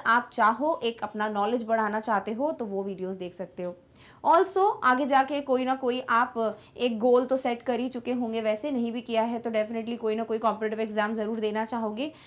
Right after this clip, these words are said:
जैसे कि आईआईटी जेई हो गया, नीट हो गया, एसएससी, बैंक, जैप कैप, आरआरबी या इसी तरीके के और भी एग्जाम्स। ये सब कुछ भी आप प्रिपेयर कर सकते हो मैग्नेट ब्रेन्स के चैनल से। बस हाँ, आपको एक ही चीज़ ध्यान में रखनी है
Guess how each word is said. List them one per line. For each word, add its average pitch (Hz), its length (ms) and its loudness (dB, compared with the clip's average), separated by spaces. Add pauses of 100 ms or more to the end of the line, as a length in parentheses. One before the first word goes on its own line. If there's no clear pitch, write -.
(140)
जैसे 208 200 -2
कि 233 100 -6
आईआईटी 208 500 -2
जेई 208 260 0
हो 214 160 0
गया, 196 280 0
नीट 214 420 -6
हो 196 120 -2
गया, 190 400 -2
एसएससी, 214 560 -6
बैंक, 196 520 2 (360)
जैप 226 360 4
कैप, 196 360 2
आरआरबी 208 580 4
या 196 220 0
इसी 262 200 -4
तरीके 226 360 -2
के 233 120 -6
और 220 300 2
भी 233 100 -4
एग्जाम्स। 196 580 -6 (420)
ये 320 260 2
सब 330 280 2
कुछ 302 220 -4
भी 262 240 0
आप 226 260 2
प्रिपेयर 226 320 2
कर 226 160 -2
सकते 208 300 -4
हो 233 180 -2
मैग्नेट 208 400 -4
ब्रेन्स 208 260 -6
के 202 140 -2
चैनल 180 360 -4
से। 320 260 -2 (300)
बस 233 240 4
हाँ, 269 320 2 (760)
आपको 208 200 4
एक 226 80 2
ही 233 80 -2
चीज़ 233 200 -4
ध्यान 214 200 2
में 214 100 -2
रखनी 214 260 -4
है 285 160 0